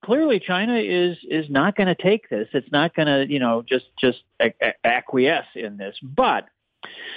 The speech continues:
there was also, there were a couple of statements in, uh, in Chinese media today, uh, uh, by not, not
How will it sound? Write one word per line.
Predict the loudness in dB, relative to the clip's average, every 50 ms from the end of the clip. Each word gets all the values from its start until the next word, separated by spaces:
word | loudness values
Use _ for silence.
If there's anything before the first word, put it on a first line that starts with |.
| -18 -4 0
there | 4 4 4
was | 4 4
also, | 2 2 2 0 0 0 0 2 2 2 0
there | 0 0 2 2
were | 2 2
a | 2
couple | 2 0 0 2 0 0
of | 0 -2
statements | -2 -2 0 0 0 0 -2 -4 -4 -4 -6 -4
in, | 0 2 2 2 0 0 -2
uh, | 0 0 2 2 0 0 -2 0
in | 0 -2 -2 -2 -4
Chinese | -2 0 2 2 2 2 0 0 0
media | 2 2 2 4 2 2
today, | 0 -2 -4 -4 0 2 2 2 2 2 0 -4 -8 -12 -16 _ _ _ _ _ _ _ _ _ -6
uh, | -2 0 2 2 2 2 2 2 2 0 0 0
uh, | 0 0 0 -2
by | -2 -2 0 0 2 2 0 0 0 0 0 0 -2 -4 -4
not, | -4 -2 0 0 -2 -4 -2
not | -2 0 2 2 0